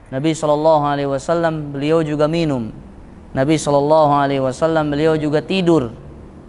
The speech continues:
Nabi Shallallahu Alaihi Wasallam, beliau juga menikah dan memiliki putra atau anak keturunan.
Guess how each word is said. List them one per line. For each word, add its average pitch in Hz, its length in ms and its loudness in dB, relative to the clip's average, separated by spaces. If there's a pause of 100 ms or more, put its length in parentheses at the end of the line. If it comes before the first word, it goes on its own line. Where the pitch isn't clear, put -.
(240)
Nabi 139 240 0
Shallallahu 151 560 2
Alaihi 147 240 0
Wasallam, 156 480 0
beliau 156 400 0
juga 160 240 -2
menikah 185 320 -2
dan 156 160 -2
memiliki 156 560 -6 (480)
putra 180 320 2
atau 143 160 0
anak 147 240 -2 (160)
keturunan. 147 400 -2